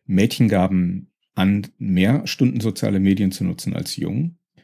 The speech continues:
Mehr als zwei Fünftel der Mädchen nutzten soziale Medien drei oder mehr Stunden am Tag. Bei den Jungen war's weniger und das war's nur ein Fünftel der Jungen, die, äh, Social Media, m,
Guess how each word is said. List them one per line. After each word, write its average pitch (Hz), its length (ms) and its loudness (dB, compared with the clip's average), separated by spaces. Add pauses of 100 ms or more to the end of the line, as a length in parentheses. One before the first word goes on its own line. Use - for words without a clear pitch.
(160)
Mehr 95 160 2
als 95 140 0
zwei 98 140 0
Fünftel 92 760 -2
der 82 220 -2
Mädchen 87 460 -2
nutzten 98 400 -2
soziale 87 420 -2
Medien 87 480 -2
drei 95 340 -2
oder 87 140 -4
mehr 98 200 -4
Stunden - 380 -2
am 117 160 -2
Tag. - 440 -8 (600)
Bei 95 80 4
den 90 100 6
Jungen 95 380 2
war's 90 440 0
weniger 92 320 2
und 95 120 -2
das 87 160 -8
war's 85 200 -4
nur 92 220 -2
ein 98 260 4
Fünftel 95 540 0
der 90 160 0
Jungen, 87 460 0
die, 90 420 -4
äh, - 220 -4
Social 95 340 -2
Media, 87 600 0 (520)
m, 85 480 -2